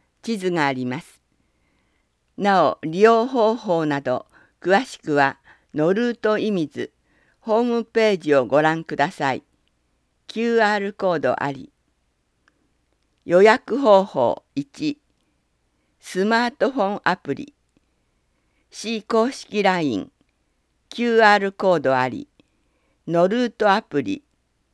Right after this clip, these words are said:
Androidキューアールコード、iPhoneキューアールコードあり。予約方法二、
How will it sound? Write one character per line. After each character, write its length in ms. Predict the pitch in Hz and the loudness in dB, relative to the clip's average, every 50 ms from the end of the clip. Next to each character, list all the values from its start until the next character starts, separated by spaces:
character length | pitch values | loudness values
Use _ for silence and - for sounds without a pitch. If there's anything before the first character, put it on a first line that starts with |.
| _ _ _ _ _ - | _ _ _ _ _ 0
Android 800 | - 214 247 247 220 226 226 220 214 214 214 202 175 180 202 269 | 0 0 0 0 0 2 2 4 4 4 4 2 2 0 -2 -2
キ 160 | - - 208 | -2 -4 -2
ュ 140 | 202 196 196 | 0 2 4
ー 160 | 190 175 170 | 4 4 4
ア 40 | 175 | 4
ー 20 | |
ル 120 | 170 170 165 | 0 -4 -6
コ 220 | - - 160 147 | -6 -4 -2 -2
ー 40 | 147 | -2
ド、 260 | - - 113 - - _ _ _ _ _ _ _ | -2 -2 -2 -2 -4 _ _ _ _ _ _ _
iPhone 560 | - 185 220 233 240 240 247 220 214 214 196 190 | 0 2 2 0 0 0 0 0 0 0 -2 -6
キ 160 | - - 202 | -4 0 2
ュ 140 | 202 202 196 | 4 6 6
ー 140 | 190 185 180 | 6 6 4
ア 20 | |
ー 40 | 180 | 4
ル 120 | 170 165 160 | 2 -2 -4
コ 220 | - 175 165 156 | -2 -2 -2 -2
ー 40 | 143 | -2
ド 240 | - - 90 - - _ | 0 0 -2 -2 -2 _
あ 120 | - 143 | -4 -6
り。 160 | 143 135 - - _ _ _ _ _ _ _ _ _ _ _ _ _ _ _ _ _ _ _ _ - | -6 -6 -10 -16 _ _ _ _ _ _ _ _ _ _ _ _ _ _ _ _ _ _ _ _ -6
予 160 | - 165 185 | 0 2 4
約 340 | 208 226 254 - _ 190 233 | 4 4 2 0 _ -4 -2
方 260 | 311 285 226 220 214 | 0 2 2 2 2
法 340 | - - 180 147 147 131 85 104 | 0 0 0 0 0 0 -2 -2
二、 320 | 135 151 147 147 120 - | -2 0 0 0 -2 -4